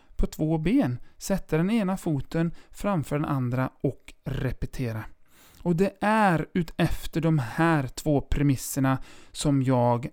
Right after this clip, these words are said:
arbetar. Jag letar efter den mest energieffektiva rörelsen som är baserad på gång och löpsteget.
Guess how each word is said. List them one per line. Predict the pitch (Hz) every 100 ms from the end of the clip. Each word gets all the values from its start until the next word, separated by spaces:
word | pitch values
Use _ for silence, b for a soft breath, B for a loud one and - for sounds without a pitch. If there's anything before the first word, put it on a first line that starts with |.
| -
arbetar. | 143 127 117 113 - - 117 - - B B B B
Jag | 160 180
letar | 180 185 214 175 - 196
efter | 185 151 147
den | 135 127
mest | 165 247 - -
energieffektiva | 196 185 160 208 185 156 160 156 156 - 160 143 147
rörelsen | 156 147 127 - 151
som | 147 170 -
är | 156 156 156 143
baserad | 131 143 135 - 147 127 120 123 123
på | 131 120
gång | 123 214 277 262 254 b b b b -
och | 233
löpsteget. | 202 127 - 113 87 -